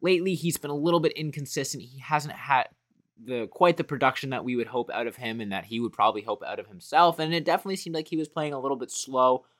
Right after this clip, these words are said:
um, for one reason or another. You know, we know he had been dealing with a nagging injury here and there, and today we got confirmation that that is, in, in fact, exactly what the situation was for Pavel Buchnevich,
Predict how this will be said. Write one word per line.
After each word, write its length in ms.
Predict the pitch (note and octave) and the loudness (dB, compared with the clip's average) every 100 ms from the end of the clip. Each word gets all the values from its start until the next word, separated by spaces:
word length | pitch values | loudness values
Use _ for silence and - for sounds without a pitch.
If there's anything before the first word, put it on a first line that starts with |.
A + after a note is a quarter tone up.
| _ - | _ 0
um, 380 | A2 G#2 G2 F2 _ _ | 4 4 2 -6 _ _
for 160 | - C#3 | 0 0
one 240 | A#2+ C3+ | 2 2
reason 320 | C3 C3 B2+ - | 2 0 0 -4
or 160 | A#2+ A2 | -4 -4
another. 540 | G#2+ G#2+ B2 B2+ A#2+ - _ _ | -4 0 2 2 0 -4 _ _
You 100 | A2+ | -8
know, 100 | A2 | -6
we 140 | A2 | -2
know 160 | A#2 B2 | 0 0
he 160 | B2 B2 | 0 -2
had 80 | |
been 120 | G#2+ A2 | -2 -4
dealing 260 | A2+ A#2+ | -4 -4
with 100 | A2 | -6
a 40 | A2+ | -6
nagging 380 | A2 G#2+ A2 | -4 -4 -6
injury 420 | - F3 F#3 F3 E3+ | -6 -4 -2 0 0
here 220 | F3 E3 | -2 -4
and 160 | D#3 | -4
there, 200 | D#3+ D#3+ | -4 -2
and 200 | C3 C3 | -2 -6
today 360 | A#2+ B2+ A#2+ C3 | -10 -6 -4 -4
we 180 | A#2 A#2 | -6 -8
got 320 | A#2+ A2+ - | -2 -2 -2
confirmation 1040 | - A#2 A2+ - F#2+ F2+ A2 - A#2 A2+ | -8 -6 -6 -8 -8 -4 -4 -4 -6 -6
that 180 | F#2+ E2 | -8 -6
that 180 | F#2+ F2 | -8 -8
is, 160 | F#2 | -12
in, 180 | D2 F#2+ _ | -14 -20 _
in 140 | G2+ | -18
fact, 300 | F#2+ G2+ F#2 | -8 -6 -6
exactly 680 | - E2+ F2+ G#2 D3 - B2 | -8 -20 -4 4 6 4 -2
what 200 | G2 G2 | -6 -8
the 80 | F#2+ | -10
situation 640 | - - F#2 D2+ D2+ D#2+ | -12 -12 -12 -10 -12 -16
was 180 | D2 D#2 | -18 -18
for 140 | - E2 | -18 -14
Pavel 320 | F2 E2 E2+ | -12 -12 -12
Buchnevich, 520 | E2 E2+ A#2+ B2+ | -16 -8 -4 -4